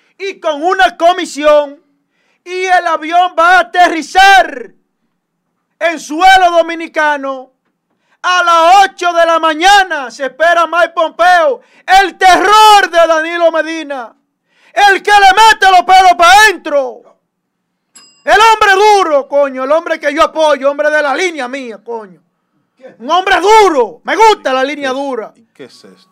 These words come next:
Speaker 1: Me gusta eso. Un hombre, coño, que va contra los delincuentes, contra los saqueadores de los estados.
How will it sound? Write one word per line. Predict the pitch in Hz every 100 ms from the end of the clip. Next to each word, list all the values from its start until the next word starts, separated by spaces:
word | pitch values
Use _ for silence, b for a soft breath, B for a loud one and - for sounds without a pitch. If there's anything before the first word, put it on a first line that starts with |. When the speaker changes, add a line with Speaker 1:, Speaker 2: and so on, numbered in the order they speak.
| -
Speaker 1:
Me | 320
gusta | 453 392 381 285 302
eso. | 277 - 202 - _ _ _ _ _ _ _ _ _ _
Un | 214
hombre, | 277 294 285
coño, | 294 294 285
que | 269
va | 262 269
contra | 285 269 262 262
los | 254
delincuentes, | 247 226 196 202 269 277 - 220 196 _ _ _ _ _ _ _ _ _ _ _ _ _
contra | 220 220 254
los | 254 -
saqueadores | 254 - 240 180 226 370 349 277 233
de | 214
los | 208 202
estados. | 214 _ - 247 226 175 123